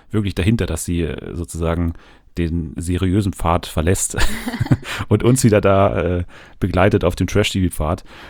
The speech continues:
Aber jetzt haben wir ganz oft Pfad gesagt und ich weiß gar nicht, warum eigentlich. Wir müssen jetzt anfangen eigentlich. <laughs> Wir haben schon so viel Zeit verschwendet. Äh, ich kann mal ganz kurz erzählen, wie es bei der Masked Singer, äh, Pressekonferenz war, weil ich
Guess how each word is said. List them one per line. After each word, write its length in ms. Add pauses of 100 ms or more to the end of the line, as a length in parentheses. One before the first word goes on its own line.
(160)
Aber 120
jetzt 100
haben 60
wir 80
ganz 140
oft 180
Pfad 280
gesagt 320
und 100
ich 100
weiß 140
gar 100
nicht, 120
warum 300
eigentlich. 500
Wir 80
müssen 220
jetzt 100
anfangen 420
eigentlich. 400 (260)
<laughs> 240
Wir 180
haben 140
schon 160
so 80
viel 240 (300)
Zeit 240
verschwendet. 480 (420)
Äh, 200
ich 180
kann 180
mal 120
ganz 180
kurz 140
erzählen, 340
wie 60
es 100
bei 100
der 80
Masked 320
Singer, 320 (300)
äh, 180
Pressekonferenz 800
war, 160
weil 160
ich 260